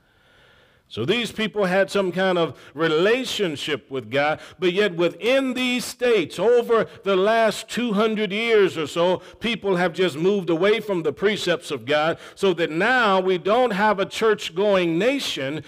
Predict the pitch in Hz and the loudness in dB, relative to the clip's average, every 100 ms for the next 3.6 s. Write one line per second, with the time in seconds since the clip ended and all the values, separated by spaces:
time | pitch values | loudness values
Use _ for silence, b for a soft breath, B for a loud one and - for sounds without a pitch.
0 | B B 202 180 180 170 202 269 240 - | B B 0 2 2 2 2 0 -2 -4
1 | 180 160 240 240 202 B - 196 170 214 | -2 0 2 2 2 B -4 -2 2 2
2 | 196 202 208 208 214 214 202 277 277 - | 2 2 2 4 4 2 2 0 0 -4
3 | 180 151 - - - - | 0 0 -2 -6 -8 -8